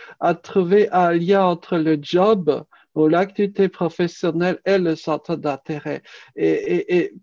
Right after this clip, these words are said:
presque toujours on trouve. Et on peut gagner sa vie, euh, y compris dans des activités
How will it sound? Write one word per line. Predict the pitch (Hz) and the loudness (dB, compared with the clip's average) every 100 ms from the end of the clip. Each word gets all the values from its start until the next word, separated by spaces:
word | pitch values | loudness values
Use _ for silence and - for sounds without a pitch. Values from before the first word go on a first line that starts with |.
| - | -12
presque | - 294 269 - 208 190 | -4 -2 -2 -2 0 0
toujours | - 165 170 165 165 | 0 -4 -2 -4 -2
on | 156 | -4
trouve. | 147 - 143 - - - - - | -4 -8 -8 -8 -14 -20 -20 -4
Et | 180 175 - | 0 0 2
on | 208 202 | 0 0
peut | - 285 | 0 -2
gagner | 202 202 180 190 202 | 2 2 2 0 -2
sa | - 190 156 | -2 -4 -4
vie, | 147 202 214 175 - - - | -4 0 0 -2 -10 -20 -8
euh, | 175 175 170 139 170 165 - 139 | -2 0 2 2 4 4 2 0
y | 226 202 | 0 0
compris | 214 247 247 262 | 0 0 0 -4
dans | 208 185 | 0 0
des | 170 185 185 | 2 0 2
activités | 185 - 202 190 208 | -2 0 -4 2 2